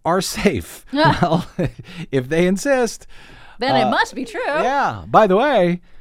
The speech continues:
Speaker 1: so did Capital One. They insisted their systems were safe, too, when they told us to use their secure systems to apply online for credit cards,
Speaker 2: And
Speaker 1: didn't
Speaker 2: so
Speaker 1: they?
Speaker 2: did Equifax.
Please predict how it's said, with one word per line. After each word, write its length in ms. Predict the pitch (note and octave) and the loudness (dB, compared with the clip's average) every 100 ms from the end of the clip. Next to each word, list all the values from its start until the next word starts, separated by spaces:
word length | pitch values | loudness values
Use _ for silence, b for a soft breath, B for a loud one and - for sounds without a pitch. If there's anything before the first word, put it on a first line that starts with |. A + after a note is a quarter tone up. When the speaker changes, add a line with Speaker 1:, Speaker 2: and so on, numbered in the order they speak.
| - | 0
Speaker 1:
so 200 | - A3+ | 6 6
did 180 | A3+ F3+ | 6 0
Capital 480 | F#3 G3+ G3+ F#3 E3 | 2 2 2 2 4
One. 460 | A3 A#3+ A#2 F#2+ - | 4 6 4 0 2
They 200 | D#3+ B3+ | 4 4
insisted 520 | A#3 F#3 D#3+ D#3+ C3 | 0 -2 -2 -2 0
their 160 | C3 | 0
systems 500 | A#2+ C#3+ A#2 C3 A#2 | 0 -2 -2 -2 0
were 140 | A#2+ A2+ | 0 0
safe, 340 | - B2 A#2 | 0 0 -2
too, 220 | - C#4+ C#3+ | 0 4 4
when 140 | A#2+ | 4
they 100 | C3 | 2
told 220 | C3+ C3 | 0 2
us 120 | C3 | 0
to 100 | - | -2
use 220 | B2 C3 B2 | 0 0 0
their 120 | B2 | -2
secure 380 | - - C#3+ B2+ | -4 -6 -4 -4
systems 460 | - A#3 - C#3 | -4 -6 -6 -6
to 80 | - | -6
apply 260 | C#3 C#3 C#3 | -2 2 2
online 360 | C#3+ C#3+ D#3 | 2 2 0
for 80 | - | 0
credit 260 | - C#4+ D#3+ | 0 2 2
cards, 280 | A#2+ F#2 - | 0 -2 0
Speaker 2:
And 100 | F3 | 2
Speaker 1:
didn't 80 | B3 | 2
Speaker 2:
so 20 | |
Speaker 1:
they? 120 | - | 2
Speaker 2:
did 80 | D#2+ | 0
Equifax. 960 | D#4+ F#4+ G#4+ - C4 F#3+ C3 - - | -2 -2 -2 0 2 0 -2 -14 -18